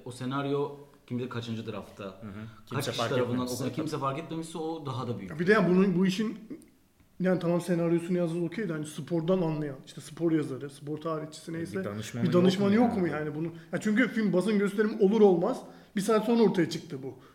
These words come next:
Speaker 3: Yani bu <laughs> senelerdir
Speaker 2: Ya
Speaker 3: bir
Speaker 2: s-, söyle
Speaker 3: ön ya
Speaker 2: işte,
Speaker 3: da böyle
Speaker 2: hiç,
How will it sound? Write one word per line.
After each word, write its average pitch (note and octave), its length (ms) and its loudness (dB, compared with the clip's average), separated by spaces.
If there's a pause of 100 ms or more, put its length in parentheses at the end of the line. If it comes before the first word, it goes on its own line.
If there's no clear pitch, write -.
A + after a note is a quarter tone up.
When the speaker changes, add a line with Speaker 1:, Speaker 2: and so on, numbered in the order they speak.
Speaker 3:
Yani F#3 300 0 (200)
bu G3+ 500 -2
<laughs> - 100 -8
senelerdir G3 560 2 (440)
Speaker 2:
Ya G3+ 80 2
Speaker 3:
bir - 20 6
Speaker 2:
s-, G#3+ 260 0
söyle A#2+ 340 0
Speaker 3:
ön G3+ 120 12
ya A#3 80 8
Speaker 2:
işte, A3+ 80 8
Speaker 3:
da A3 120 8
böyle G#3 240 8
Speaker 2:
hiç, - 140 -2